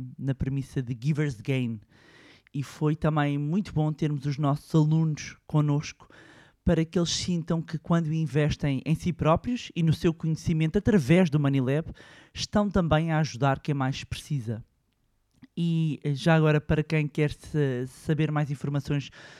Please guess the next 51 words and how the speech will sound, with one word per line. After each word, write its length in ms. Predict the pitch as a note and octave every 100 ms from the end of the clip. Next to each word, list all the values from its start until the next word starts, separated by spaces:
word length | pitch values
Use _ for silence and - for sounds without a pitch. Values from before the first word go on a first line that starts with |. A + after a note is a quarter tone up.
| -
sobre 280 | - D#3+ C3+
o 40 |
curso 320 | - D3+ -
Zero 220 | B2+ D3 C3+
à 40 |
Liberdade 440 | C3+ C#3 C#3 C#3
Financeira, 560 | - C#3 C3 - D3+ F#3
que 140 | -
é 40 | B2
o 300 | A2+ G#2+ G2
curso 240 | - C3+ -
de 40 |
finanças 520 | - C3 C3 - B2+
pessoais 400 | - - C#3+ C3+
mais 240 | C#3 D#3 -
completo 500 | D3+ C3+ C#3+ C#3 - - - - - -
que 60 | D3
alguma 400 | C#3 B2 D3 C#3
vez 220 | C3+ B2
desenvolvemos 720 | - C#3 C#3 C3 C3+ C3 B2+
e 80 | C3+
que 80 | -
já 160 | C3+
mudou-se, 560 | C3 C3 C3 C3+ - - -
eh, 220 | A#2+ A#2
a 60 | B2
vida 320 | A#2 D3 C#3
de 120 | C#3
centenas 480 | - G#3+ E3 D#3+ D3+
de 100 | -
pessoas, 480 | - - C#3 D#3+ - - - - - - _
eh, 340 | - B2+ A#2+ A#2+
nomeadamente 540 | C3 C#3 C#3 C3+ C3+ -
saber 320 | C#3 C#3 C#3
quando 180 | - C#3+
é 60 |
que 120 | C3+ C3
iremos 300 | B2+ B2+ B2+
abrir, 400 | A#2+ D#3+ E3+ C#3+
eh, 260 | C#3+ C#3 C3+ - _
como 200 | C3+ B2+
é 60 |
que, 400 | A#2+ - A#2 A#2 -
como 200 | C3 A#2+
é 80 | B2
que 220 | - B2
está 300 | A#2 - B2
organizado 600 | A#2+ A#2+ A#2+ B2 A2+ B2
o, 220 | A#2+ A#2+
o 40 |
curso. 600 | A#2 - F3 D#3+ - E3